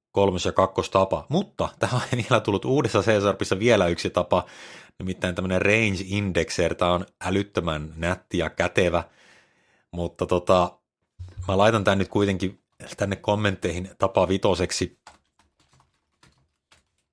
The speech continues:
Eli tää on niin sanottua käyttämällä N S range inse-, indexeriä. Tää on sen takia aika kiva, kiva, että vastaavia toteutusmenetelmiä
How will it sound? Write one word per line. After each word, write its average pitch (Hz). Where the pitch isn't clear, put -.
Eli -
tää 90
on 90
niin 90
sanottua 87
käyttämällä 87
N 90
S -
range 92
inse-, 87
indexeriä. 98
Tää 80
on 82
sen 98
takia 104
aika 90
kiva, 98
kiva, 113
että 95
vastaavia 104
toteutusmenetelmiä 98